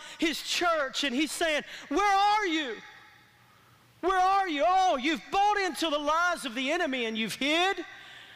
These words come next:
You know, Adam turns back and he says, "Well, I heard you in the garden and I, I was afraid because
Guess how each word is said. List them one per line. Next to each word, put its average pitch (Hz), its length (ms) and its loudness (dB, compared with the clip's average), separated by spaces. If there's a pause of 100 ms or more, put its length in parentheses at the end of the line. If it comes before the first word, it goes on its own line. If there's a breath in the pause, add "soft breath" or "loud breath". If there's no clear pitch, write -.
(1600 loud breath)
You 269 80 0
know, 277 80 2
Adam 294 300 0
turns 277 360 -4
back 320 320 -2
and 330 100 -4
he 262 60 -2
says, 302 340 -2
"Well, 294 140 0
I 254 80 2
heard 311 280 -4
you 320 120 0
in 285 80 -2
the 294 60 -4
garden 294 440 0
and 277 140 -2
I, 294 200 0 (300 loud breath)
I 302 120 0
was 269 180 -4
afraid 311 640 0
because 285 340 -2